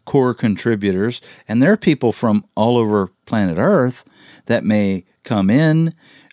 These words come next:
lend their expertise, have a great idea, help to improve the platform,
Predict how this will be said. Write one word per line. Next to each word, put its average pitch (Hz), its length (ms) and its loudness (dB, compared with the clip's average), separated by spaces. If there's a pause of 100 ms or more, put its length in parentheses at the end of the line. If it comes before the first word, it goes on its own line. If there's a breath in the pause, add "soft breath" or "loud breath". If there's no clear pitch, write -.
lend 113 280 4
their 98 160 0
expertise, 143 920 -2
have 104 200 -2
a 90 40 -6
great 87 300 -6
idea, 123 760 -2 (240 soft breath)
help - 320 -4
to 92 180 -4
improve 143 640 0
the 107 120 -6
platform, 117 840 0